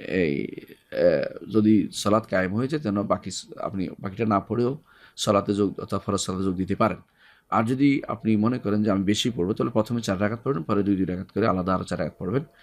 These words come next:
হাদিসে আছে রাসূলুল্লাহ সাল্লাল্লাহু আলাইহি ওয়াসাল্লাম ঠিক সূর্য হেলার পরেই চার রাকাত সালাত আদায় করতেন এবং সহিহ হাদিসে সাব্যস্ত। সুতরাং এই সালাত, এই সালাতটা চার রাকাতেই পড়বেন, এখানে দুই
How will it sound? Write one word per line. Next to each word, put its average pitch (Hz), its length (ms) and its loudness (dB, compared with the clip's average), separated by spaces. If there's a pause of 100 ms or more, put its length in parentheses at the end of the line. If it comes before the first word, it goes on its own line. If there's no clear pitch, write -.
(300)
হাদিসে 151 300 4
আছে 156 120 -2
রাসূলুল্লাহ 143 340 2
সাল্লাল্লাহু 147 280 2
আলাইহি 131 100 0
ওয়াসাল্লাম 110 240 -2 (540)
ঠিক 117 220 2 (140)
সূর্য 123 320 0
হেলার 127 360 4
পরেই 131 320 6
চার 110 180 4
রাকাত 95 240 0
সালাত 92 180 -6
আদায় 90 140 -2
করতেন - 360 -12 (540)
এবং 101 120 0 (140)
সহিহ 113 160 2
হাদিসে 104 200 4
সাব্যস্ত। 107 360 -2 (100)
সুতরাং 123 240 -2 (180)
এই - 100 -6
সালাত, 104 220 2 (140)
এই - 100 -8
সালাতটা 104 320 0 (160)
চার 107 180 0
রাকাতেই 104 280 -2
পড়বেন, 87 240 -4
এখানে 101 200 0
দুই 107 60 4